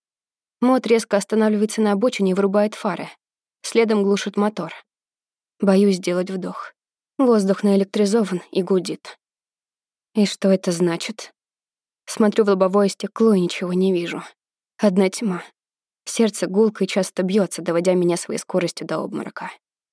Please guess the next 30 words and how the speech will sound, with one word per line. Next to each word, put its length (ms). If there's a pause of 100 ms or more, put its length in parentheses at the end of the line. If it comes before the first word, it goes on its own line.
(440)
"Это 340
значит, 440
что 200
мы 160
приехали", — 600 (880)
низко 380
с 100
нажимом 420
произносит. 760 (800)
Губы 340
пересохли. 760 (500)
Хочется 460
откашляться, 560
потому 320
что 160
першение 480
в 60
горле 240
заставляет 500
глаза 260
слезиться. 600 (600)
Жалею, 460
что 200
повелась 420
на 60
его 160
милую 300
мордашку 500
и 40
поверила. 560